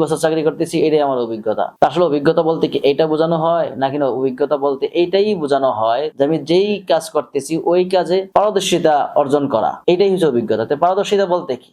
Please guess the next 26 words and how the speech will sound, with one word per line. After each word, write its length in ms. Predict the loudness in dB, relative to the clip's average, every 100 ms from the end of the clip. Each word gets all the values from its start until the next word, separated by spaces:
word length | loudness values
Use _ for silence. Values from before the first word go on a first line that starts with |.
| -2
এখন 160 | -2 0
আপনি 100 | 2
যেই 160 | 2 2
কাজ 140 | 0 0
করতেছেন, 440 | -2 0 0 -2 -4 -4 -2
আপনি 140 | 0 0
কথা 160 | 0 0 0
এখন 120 | 0 -2
শিক্ষকতা 360 | 0 2 0
করতেছেন, 420 | -2 -4 -6 -6 -6 -2
তাহলে 180 | 0 2
শিক্ষকতা 340 | 0 0 0
করতে 220 | 0 0 0
গেলে 180 | 2 2 0
আপনার 180 | 0 -2
পারদর্শিতা 540 | 0 0 -2 -2 0 0 -2 -6
কিসের 220 | -4 0
উপরে 160 | 0 0
থাকতে 260 | -2 -8 -6
হবে? 200 | -6 -6 0
বাচ্চাদেরকে, 560 | 2 2 0 0 2 2 2 -2 -4
শিক্ষার্থীদেরকে 640 | -2 -2 0 0 2 0 -2 -2
গড়ানো, 340 | 2 2 0 -2 -6 -4
শিক্ষার্থীদেরকে 520 | -2 0 2 2 2 2
চালানো, 360 | 2 2 2 -2 -6 -2
শিক্ষার্থীদেরকে 640 | 0 2 0 2 0 0